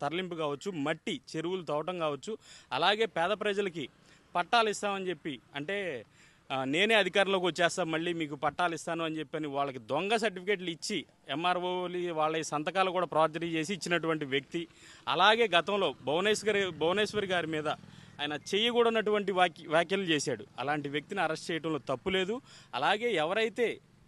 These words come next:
టీడీపీ ఆఫీస్ మీద దాడి చేశారో వాళ్ళని అరెస్ట్ చేయాలని చెప్పని కంప్యూటర్ ఆపరేటర్ ఎవరైతే ఉన్నారో అతన్ని కంప్లైంట్ పెట్టిన అతన్ని బెదిరించి అతన్ని బంధించి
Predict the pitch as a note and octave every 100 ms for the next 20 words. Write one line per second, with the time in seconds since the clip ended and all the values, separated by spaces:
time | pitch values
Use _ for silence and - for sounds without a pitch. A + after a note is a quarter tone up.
0 | - D#3+ F3 G#3 G3+ F3+ E3+ F3 F#3 F3+
1 | D3 C#3+ D#3+ D#3+ E3 D#3 E3 E3 E3 -
2 | C3 C3+ C#3+ C#3 D3+ F3 E3 D#3+ D#3 D3+
3 | D#3+ C#3 C#3+ C#3+ E3+ E3 C#3+ C#3 D3 C#3
4 | B2 C#3+ D3 D3+ C#3 D3 G#3+ - - -
5 | B2 D#3 A#3 A3+ F3+ - - - - E3
6 | F3 A#3 B3+ A3 G3+ E3+ G#3 F#3 F#3+ D3+
7 | C3 D#3+ A3 A#3+ G3+ A3 C3+ - - -
8 | - - - D#3 G3 D3+ C#3+ F3 A3 A#3
9 | F3+ G3